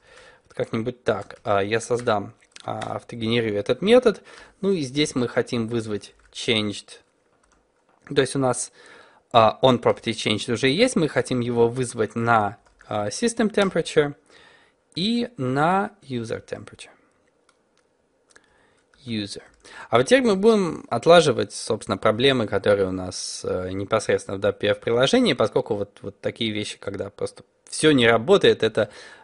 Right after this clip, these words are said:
а, на самом деле тут ложится даже не это, ложится вот этот, э,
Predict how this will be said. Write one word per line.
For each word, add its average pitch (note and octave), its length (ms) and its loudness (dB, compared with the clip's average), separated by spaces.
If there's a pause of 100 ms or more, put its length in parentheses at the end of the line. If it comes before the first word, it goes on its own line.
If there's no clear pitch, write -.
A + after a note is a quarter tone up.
а, G2 440 -4 (100)
на C3 160 0
самом G#3+ 240 4
деле E3+ 300 6 (260)
тут E3+ 180 -4
ложится B2+ 520 4
даже A2+ 720 0
не A2+ 220 0
это, G2+ 180 0
ложится A2 500 -2
вот G#2+ 180 -8
этот, A2 400 -8
э, G2+ 360 -2